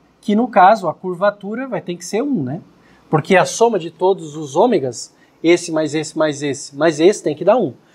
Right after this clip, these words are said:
Como os três primeiros são zero, a curvatura vai ter que ser um,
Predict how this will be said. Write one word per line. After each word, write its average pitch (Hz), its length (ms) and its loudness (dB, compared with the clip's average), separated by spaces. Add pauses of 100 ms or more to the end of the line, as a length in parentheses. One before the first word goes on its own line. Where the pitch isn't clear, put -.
(240)
Como 196 180 4
os 185 100 -6
três 175 240 2
primeiros 170 400 -2
são 233 200 -4
zero, 214 280 4 (1080)
a 143 80 -8
curvatura 160 600 2
vai 160 120 0
ter 170 160 -8
que 160 100 -14
ser 214 160 -2
um, 139 100 -4